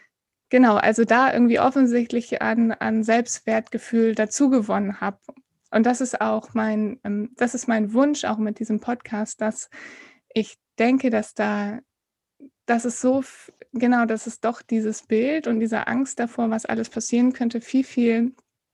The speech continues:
größer ist als die, als die Realität, wenn wir das mit einem anderen Blickwinkel sehen können. Ähm, ja, wenn wir dann eben stolz darauf sein können, was,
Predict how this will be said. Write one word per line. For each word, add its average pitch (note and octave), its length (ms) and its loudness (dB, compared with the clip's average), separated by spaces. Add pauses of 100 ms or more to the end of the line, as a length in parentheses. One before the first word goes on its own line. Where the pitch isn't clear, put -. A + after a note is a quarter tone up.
(360)
größer C4 520 4
ist - 240 -8
als A3 280 -4
die, A3 420 -2 (880)
als - 240 -4
die A#3 100 -2
Realität, A3+ 880 0 (180)
wenn A3+ 240 2
wir A#3 80 0
das A3+ 220 -6
mit A#3 140 -4
einem A3 220 -2
anderen A3+ 360 0
Blickwinkel A3 540 -2
sehen A#3 320 0
können. C#4 400 -4 (800)
Ähm, A3+ 540 2 (160)
ja, A3+ 220 -2 (260)
wenn A#3 160 2
wir A3+ 80 0
dann A3+ 200 -2
eben A3 220 -4
stolz A#3+ 400 -6
darauf A#3+ 280 -8
sein A#3 280 0
können, A#3 340 -2
was, - 440 -6